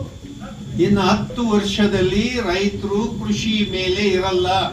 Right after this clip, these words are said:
ಯಾಕೆ ಅಂದ್ರೆ ಕೃಷಿ ಕಾಯ್ದೆ ಇದೆಯಲ್ಲ, ಅದು ಬದಲಾವಣೆ ಆಗಿದೆ. ನಿಮಗೆ ಗೊತ್ತಾ? ಅದು ಗೊತ್ತಿಲ್ಲ.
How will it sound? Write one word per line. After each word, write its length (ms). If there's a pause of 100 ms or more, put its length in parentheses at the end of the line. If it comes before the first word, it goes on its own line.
(880)
ಯಾಕೆ 400
ಅಂದ್ರೆ 680 (580)
ಕೃಷಿ 600
ಕಾಯ್ದೆ 420
ಇದೆಯಲ್ಲ, 440 (640)
ಅದು 140
ಬದಲಾವಣೆ 800
ಆಗಿದೆ. 720 (1300)
ನಿಮಗೆ 320
ಗೊತ್ತಾ? 340
ಅದು 480 (800)
ಗೊತ್ತಿಲ್ಲ. 520